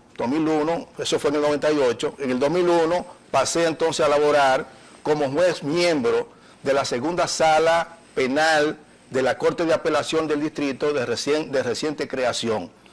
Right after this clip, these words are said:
Ahí compartí con, ¿con quiénes? Compartí con el magistrado Julio Bautista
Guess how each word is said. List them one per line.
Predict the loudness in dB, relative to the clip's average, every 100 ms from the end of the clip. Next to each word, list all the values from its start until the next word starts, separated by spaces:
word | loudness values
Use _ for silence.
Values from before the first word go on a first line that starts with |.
| -10
Ahí | -2 0 2
compartí | 0 2 0 0 0
con, | 0 0 -2 -4
¿con | -4
quiénes? | 0 2 2 0 -4 -6
Compartí | -4 -2 -2 -2 -2
con | -2
el | -2
magistrado | -2 0 2
Julio | 2 2
Bautista | 2 0 0 -2 0 -2 -2 -8